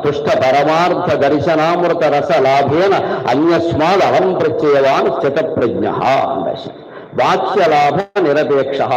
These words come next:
నువ్వు ఏ పని చేసినా సరే బయట నుంచి ఏ ప్రయోజనం కోరుకో.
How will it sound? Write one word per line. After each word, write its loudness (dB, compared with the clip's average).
నువ్వు 2
ఏ 2
పని 2
చేసినా 0
సరే 0
బయట 0
నుంచి 2
ఏ 0
ప్రయోజనం 2
కోరుకో. 0